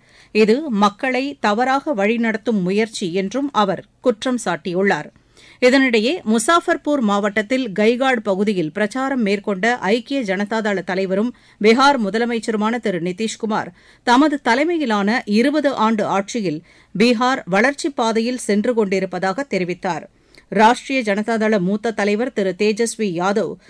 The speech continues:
நேற்று சரண் மாவட்டத்தில் பிரச்சாரம் மேற்கொண்டார். அராரியாவில் நடைபெற்ற பிரச்சார பொதுக்கூட்டத்தில் பேசிய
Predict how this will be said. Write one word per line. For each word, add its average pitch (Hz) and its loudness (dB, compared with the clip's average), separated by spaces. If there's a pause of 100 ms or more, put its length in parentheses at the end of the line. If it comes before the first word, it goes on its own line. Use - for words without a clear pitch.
(160)
நேற்று 240 2 (380)
சரண் 277 4
மாவட்டத்தில் 226 0
பிரச்சாரம் 214 0
மேற்கொண்டார். 180 -2 (720)
அராரியாவில் 240 4
நடைபெற்ற 214 0
பிரச்சார 226 -2
பொதுக்கூட்டத்தில் 220 -2
பேசிய 214 0